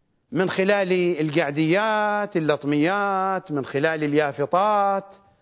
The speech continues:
من خلال النشاطات التي يقومون بها. صدرت الأوامر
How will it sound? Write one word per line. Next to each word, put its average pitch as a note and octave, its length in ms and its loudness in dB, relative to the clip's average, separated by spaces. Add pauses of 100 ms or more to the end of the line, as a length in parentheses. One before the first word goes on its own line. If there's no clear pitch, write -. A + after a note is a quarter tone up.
(1040)
من F3 200 2
خلال G#3 680 0 (200)
النشاطات F#3+ 720 0
التي G#3 380 0
يقومون F3 580 2
بها. G#2 280 -10 (760)
صدرت G#3 500 2
الأوامر A3 640 2